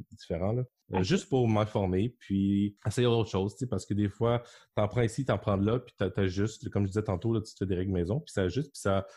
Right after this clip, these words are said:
Speaker 1: rehausse ta game avec les gens avec lesquels t'es, bien sûr.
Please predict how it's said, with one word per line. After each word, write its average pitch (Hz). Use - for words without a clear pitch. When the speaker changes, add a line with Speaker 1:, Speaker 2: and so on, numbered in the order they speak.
Speaker 1:
rehausse 123
ta 98
game 104
avec 107
les 101
gens 101
avec 98
lesquels 90
t'es, 87
bien 90
sûr. 104